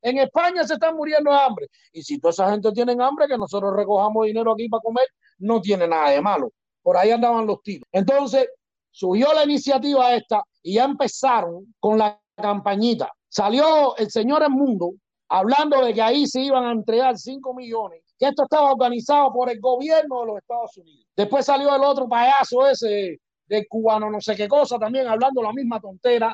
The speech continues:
porque todavía El Mundo un poco a veces habla correctamente, pero el otro, esto, esto es un tonto, hablando la misma estupidez. Ya el Granma salió y te digo, ya está la gente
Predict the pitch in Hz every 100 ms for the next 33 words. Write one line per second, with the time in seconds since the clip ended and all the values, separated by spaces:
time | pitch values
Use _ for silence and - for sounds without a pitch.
0 | - 202 202 208 202 240 277 262 285 269
1 | 262 262 262 254 214 208 247 247 220 214
2 | 233 233 202 - _ - 214 226 247 240
3 | 247 269 226 180 214 240 247 247 247 247
4 | 254 214 - - 233 220 240 240 143 185
5 | 247 262 208 247 240 240 233 190 190 175
6 | - - - 302 202 254 277 247 202 214
7 | 196 202 202 - _ _ _ - 220 220
8 | 254 247 139 - _ _ 147 254 277 294
9 | 302 277 254 262 269 262